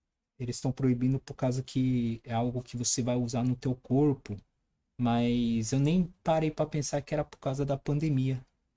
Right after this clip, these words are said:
E agora faz mais sentido, né? É. Fazer o quê, né? Agora o jeito é esperar o produto voltar, esperar o tempo lá passar do prazo e abrir disputa.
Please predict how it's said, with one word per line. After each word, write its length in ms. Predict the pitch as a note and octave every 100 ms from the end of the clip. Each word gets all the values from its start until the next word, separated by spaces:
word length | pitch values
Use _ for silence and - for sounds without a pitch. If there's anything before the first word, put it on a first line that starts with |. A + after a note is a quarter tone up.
| -
E 100 | B2+
agora 260 | B2+ C3
faz 240 | C3+ D3+ C#3+
mais 180 | C#3
sentido, 560 | C3+ - E3+ - C3 B2
né? 140 | A#2+ - _ _ _ -
É. 160 | E3+ - _ _ _ _ _ _
Fazer 160 | D3 D3
o 60 |
quê, 160 | C#3+ C3
né? 80 | B2+
Agora 320 | A#2+ C3 D3+
o 100 | D#3+
jeito 280 | D3 D3 -
é 100 | D#3
esperar 720 | D3 - C#3 C3 C3 B2+ B2
o 100 | A2+ A#2
produto 360 | - B2+ B2+ A#2
voltar, 800 | A2+ C#3 C#3 - C#3+ E3+ F3 E3+
esperar 480 | D3+ - - B2 B2
o 40 |
tempo 360 | B2+ - A#2+ B2
lá 120 | A#2
passar 400 | - A2+ - A#2
do 120 | A2+
prazo 580 | A2 A#2+ A#2+ D#3+ D#3+ D#3
e 380 | F3 F#3 D#3+ A2+ _ _ _ _ _ _ _ _ _ _ -
abrir 240 | B2+ B2+
disputa. 600 | C3 B2 - B2+ B2 -